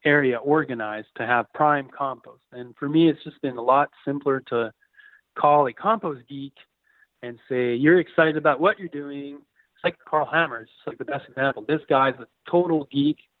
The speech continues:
on compost. And I, I like that.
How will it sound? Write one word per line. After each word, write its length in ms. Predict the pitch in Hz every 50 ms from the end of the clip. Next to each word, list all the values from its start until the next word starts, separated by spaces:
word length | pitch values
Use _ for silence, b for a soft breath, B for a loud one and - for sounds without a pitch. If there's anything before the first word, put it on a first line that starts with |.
| _ _ _
on 160 | - 139 139 131
compost. 460 | - 135 139 160 170 214 247 254 - _ _ _ _ _ _ _ _ _ _ _ _ _ -
And 440 | 131 131 131 131 131 131 131 131 131 - _ -
I, 200 | 120 123 127 123
I 100 | 107 120
like 200 | 131 135 139 - -
that. 180 | - - -